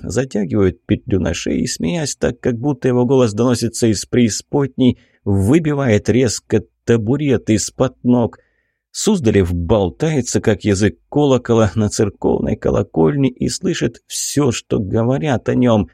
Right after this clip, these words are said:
Раздается душераздирающий крик Лизоньки,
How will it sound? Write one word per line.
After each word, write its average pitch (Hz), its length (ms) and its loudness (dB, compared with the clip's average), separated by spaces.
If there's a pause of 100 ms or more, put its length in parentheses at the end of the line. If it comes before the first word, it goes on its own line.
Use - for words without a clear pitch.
(500)
Раздается 143 760 0
душераздирающий 123 1200 0
крик - 300 0
Лизоньки, 147 720 0